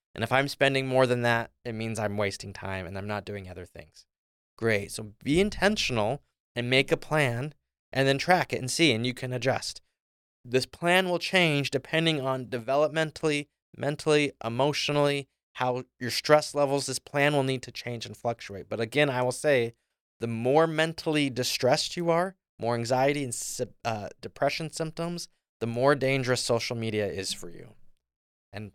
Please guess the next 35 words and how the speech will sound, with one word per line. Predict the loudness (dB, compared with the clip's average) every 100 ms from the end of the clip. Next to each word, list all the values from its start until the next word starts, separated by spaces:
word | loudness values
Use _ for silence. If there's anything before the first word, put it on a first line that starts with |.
| _
sorry, | 0 4 4
that's | 4 0 -2
the | 0
way | 2 2
it | 2
is, | -2 -4 -10 -16 -12
but | -2
that's | 2 2 0
what | -6
the | -4
data | -4 -4
bears | -8 -10 -10 -8
out | -8
pretty | -10 -16 -14
clearly. | -12 -12 -14 -8
Be | -4
nice | 2 2 2
to | -4
each | 0 2
other. | 4 2 -4 _ _ _ _ -2
Don't | 0 0 -4 -2
be | 2
the | 2
bully. | 4 4 4 0 -4 -16 -20 -2
Uh, | 2 4
be | 2 -6
careful | 2 2 4 0 2
about | 4 2 4
what | 0
you | -2
share, | -4 0 2 2 0 -6 -20 -20 -20 -20 -4
and | 2 2 2 0 -4 -6 -14 _ _ _ _
look | 4 6 6
for | 0 2 2 2
opportunities | 0 0 -2 -2 0 2 2 2 0 -4 -8